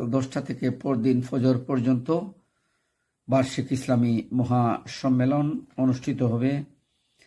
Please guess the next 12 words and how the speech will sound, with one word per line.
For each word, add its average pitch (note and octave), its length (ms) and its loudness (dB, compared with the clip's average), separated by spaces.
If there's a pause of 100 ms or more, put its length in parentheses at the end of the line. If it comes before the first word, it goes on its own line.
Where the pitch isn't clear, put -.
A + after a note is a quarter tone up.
(1600)
প্রধান C3+ 320 4
অতিথি C3 400 0
হিসাবে B2 280 -2
থাকবেন C#3+ 380 -4 (120)
শায়খুল C3 400 2
ইসলাম B2+ 240 0 (120)
আল্লামা B2 320 2 (120)
মুফতি B2+ 320 -2 (220)
রশিদুর C3+ 380 0
রহমান A#2+ 320 0
ফারুক A#2 320 -2
সাহেব A#2+ 200 0